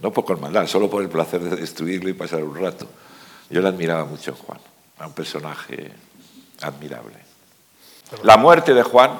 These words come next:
Speaker 1: de hecho, ha cambiado mi relación con el mundo literario. Claro que han muerto todos.
Speaker 2: Ujú.
Speaker 1: La gente de mi generación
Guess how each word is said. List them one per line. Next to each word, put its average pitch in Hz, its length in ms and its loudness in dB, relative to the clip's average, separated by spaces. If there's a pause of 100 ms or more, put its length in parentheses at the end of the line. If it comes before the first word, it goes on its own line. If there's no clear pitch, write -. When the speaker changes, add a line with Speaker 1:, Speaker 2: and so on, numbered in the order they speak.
(140)
Speaker 1:
de 98 140 0
hecho, 139 260 -6 (1700)
ha 117 160 6
cambiado 82 960 0 (440)
mi 90 220 -8
relación 95 460 -6
con 92 160 -8
el 87 80 -8
mundo 87 240 -8
literario. 90 480 0
Claro 139 240 4
que 131 60 2
han 120 100 0
muerto 98 340 -2
todos. - 560 -8
Speaker 2:
Ujú. 123 240 -18 (320)
Speaker 1:
La 85 120 2
gente 135 300 -2
de 123 60 -2
mi 107 140 -6
generación 87 640 -8